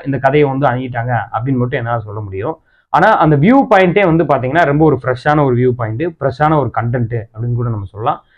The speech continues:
ஸ்கிரீன் பிளே வைஸா இன்னும் கொஞ்சம் வந்து இன்னும் ரெண்டு மூணு கேரக்டர்ஸை வந்து ப்ளே பண்ண வச்சிருக்கலாமோ அப்படின்னு எனக்கு தோணுச்சு. ஏன்னா இந்த ரெண்டு கேரக்டர்ஸுக்கு வச்சுக்கிட்டு இன்னொரு கேரக்டர்ஸை ப்ளே பண்ணும்பொழுது இன்னும் வந்து ஒரு என்ஹான்ஸ் பண்ண முடியும் கதையை அப்படின்னு எனக்கு தோணுச்சு. ஆனா அது இல்லாம இந்த ரெண்டு கேரக்டர்ஸே வச்சு ப்ளே,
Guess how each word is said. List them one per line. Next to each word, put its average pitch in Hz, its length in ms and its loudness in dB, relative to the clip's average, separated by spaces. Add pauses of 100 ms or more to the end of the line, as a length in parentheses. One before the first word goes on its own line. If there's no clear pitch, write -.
(140)
ஸ்கிரீன் 196 320 2
பிளே 190 160 4
வைஸா 160 280 2
இன்னும் 170 340 2
கொஞ்சம் 151 420 2
வந்து 135 300 0 (160)
இன்னும் 139 240 0
ரெண்டு 123 140 -2
மூணு 123 220 -2
கேரக்டர்ஸை 139 440 -6
வந்து 113 240 -6 (140)
ப்ளே 131 160 -2
பண்ண 120 200 -10
வச்சிருக்கலாமோ 110 580 -8
அப்படின்னு 110 300 -12
எனக்கு 98 180 -18
தோணுச்சு. 101 300 -12 (360)
ஏன்னா 131 140 -2
இந்த 127 120 0
ரெண்டு 170 220 4
கேரக்டர்ஸுக்கு 175 640 2
வச்சுக்கிட்டு 151 600 0 (140)
இன்னொரு 175 240 4
கேரக்டர்ஸை 151 400 -2
ப்ளே 147 160 0
பண்ணும்பொழுது 139 480 -2
இன்னும் 190 260 -2
வந்து 185 160 4
ஒரு 156 100 2
என்ஹான்ஸ் 170 420 0
பண்ண 139 120 -4
முடியும் 131 340 -4
கதையை 123 240 -4
அப்படின்னு 113 260 -6
எனக்கு 101 200 -12
தோணுச்சு. 101 300 -12 (440)
ஆனா 139 120 2
அது 143 140 4
இல்லாம 196 260 6
இந்த 180 120 4
ரெண்டு 156 220 4
கேரக்டர்ஸே 170 480 2
வச்சு 165 280 2
ப்ளே, 147 160 2